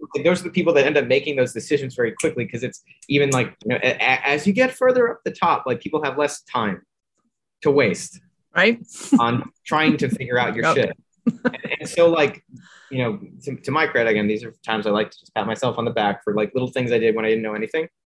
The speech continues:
Speaker 1: you know, and you
Speaker 2: Mm-hmm.
Speaker 1: could just look back and you're like, "Oh, that was nice. That was cute, what I did."
Speaker 2: Mm-hmm.
Speaker 1: Uh, but so, like, you know, ending up having conversations with, you know, quote unquote, like, higher up individuals in this food chain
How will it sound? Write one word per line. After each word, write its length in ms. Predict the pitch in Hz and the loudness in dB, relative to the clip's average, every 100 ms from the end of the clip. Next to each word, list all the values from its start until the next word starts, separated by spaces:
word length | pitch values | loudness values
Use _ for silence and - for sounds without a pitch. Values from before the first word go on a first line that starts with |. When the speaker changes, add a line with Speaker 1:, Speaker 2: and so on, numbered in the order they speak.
| _ | _
Speaker 1:
you 60 | 110 | -2
know, 60 | |
and 100 | 110 | 0
you 40 | 104 | -2
Speaker 2:
Mm-hmm. 60 | |
Speaker 1:
could 60 | 107 | -4
just 160 | 98 | -8
look 140 | - - | -10 -4
back 280 | 104 107 107 | 0 0 0
and 80 | |
you're 80 | 104 | -4
like, 100 | 107 - | -4 -4
"Oh, 100 | 127 | -4
that 120 | - | -4
was 140 | - | -4
nice. 280 | 104 101 - _ | -6 -6 -8 _
That 60 | 139 | -6
was 100 | 135 | -6
cute, 280 | - 120 - | -4 -4 -4
what 100 | 110 | -2
I 40 | 104 | 2
did." 260 | 98 101 - _ _ _ - | 2 2 -6 _ _ _ -4
Speaker 2:
Mm-hmm. 80 | 208 | -2
Speaker 1:
Uh, 220 | 104 104 - | 0 0 -2
but 120 | 113 - | -6 -2
so, 80 | 131 | 0
like, 220 | 107 - _ - | -2 -4 _ -6
you 120 | 123 | -2
know, 140 | 113 - _ _ | -2 -4 _ _
ending 320 | 139 165 170 | -2 0 0
up 120 | 156 - | 0 -2
having 400 | - 139 143 135 | -2 -2 -2 -4
conversations 760 | 139 127 123 208 208 143 123 | -4 -4 0 2 2 0 -4
with, 160 | 120 104 _ _ _ _ | -4 -4 _ _ _ _
you 100 | 131 | 0
know, 160 | 117 - - _ _ _ _ | 0 -2 -12 _ _ _ _
quote 200 | - 156 | 2 4
unquote, 440 | 143 139 143 127 113 | 4 2 2 2 2
like, 300 | 110 92 - _ | 0 -2 -10 _
higher 600 | - 120 135 147 139 135 - | -10 0 4 6 4 2 0
up 240 | 127 - _ | -4 -4 _
individuals 680 | 123 123 139 147 131 117 101 113 | -2 0 0 -2 -4 -6 -8 -6
in 120 | 117 | 0
this 200 | 107 - | 0 0
food 240 | 160 170 | -2 -2
chain 420 | - 127 120 113 | 0 0 0 -4